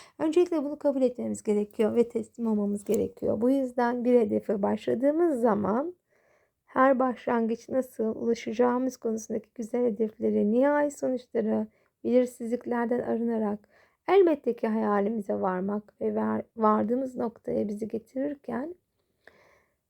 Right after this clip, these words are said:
harika seçimlerle birlikte fikirlerimizi ve düşüncelerimizi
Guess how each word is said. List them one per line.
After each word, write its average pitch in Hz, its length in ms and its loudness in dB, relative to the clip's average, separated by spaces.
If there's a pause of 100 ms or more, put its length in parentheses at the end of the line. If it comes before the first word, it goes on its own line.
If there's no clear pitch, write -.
(800)
harika 254 480 2
seçimlerle 196 840 -2 (800)
birlikte 254 800 0 (320)
fikirlerimizi 269 640 0
ve 247 120 2
düşüncelerimizi 208 760 0